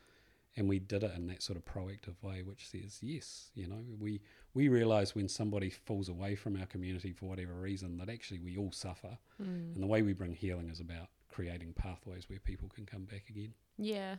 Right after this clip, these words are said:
Speaker 2: that's beautiful. I know before you were talking about the, an image of perhaps people coming out of prison and being welcomed, right, with banners of,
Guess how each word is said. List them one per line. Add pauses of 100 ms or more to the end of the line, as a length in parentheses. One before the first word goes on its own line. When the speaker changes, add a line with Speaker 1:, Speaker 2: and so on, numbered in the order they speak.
(100)
Speaker 2:
that's
beautiful.
I
know
before
you
were
talking
about (440)
the, (120)
an
image
of
perhaps
people
coming
out
of
prison (360)
and
being
welcomed, (240)
right,
with
banners
of,